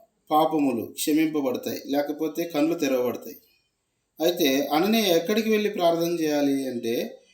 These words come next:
యూదా అను వాని ఇంటికి వెళ్ళి ప్రార్థన చేయాలి. చూడండి, యూదా తన సాక్ష్యాన్ని కాపాడుకున్నాడు, యూదా తన వీధిని కాపాడుకున్నాడు. ఆ, ముఖ్యంగా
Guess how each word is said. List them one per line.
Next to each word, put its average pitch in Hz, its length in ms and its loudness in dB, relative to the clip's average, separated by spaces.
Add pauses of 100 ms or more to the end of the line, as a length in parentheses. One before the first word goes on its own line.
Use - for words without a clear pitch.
(240)
యూదా 190 380 2
అను 175 180 2
వాని 151 260 2
ఇంటికి 139 320 -2
వెళ్ళి 170 160 -2
ప్రార్థన 110 420 -4
చేయాలి. 101 300 -14 (400)
చూడండి, 135 340 -6 (640)
యూదా 160 640 2 (280)
తన 139 120 0
సాక్ష్యాన్ని 151 560 0
కాపాడుకున్నాడు, 131 920 -2 (680)
యూదా 151 600 2 (160)
తన 127 160 -4 (1000)
వీధిని 160 380 2
కాపాడుకున్నాడు. 123 960 -4 (640)
ఆ, 160 100 6
ముఖ్యంగా 165 640 4